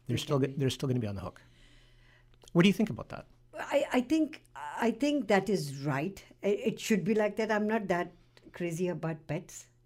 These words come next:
Speaker 1: So I am gonna take the, the,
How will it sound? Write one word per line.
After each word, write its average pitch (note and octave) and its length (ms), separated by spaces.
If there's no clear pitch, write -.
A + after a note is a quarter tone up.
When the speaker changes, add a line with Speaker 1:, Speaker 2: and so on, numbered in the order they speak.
Speaker 1:
So F3 460
I F#3+ 100
am G3+ 180
gonna F3+ 280
take E3+ 360
the, D3+ 480
the, D3 480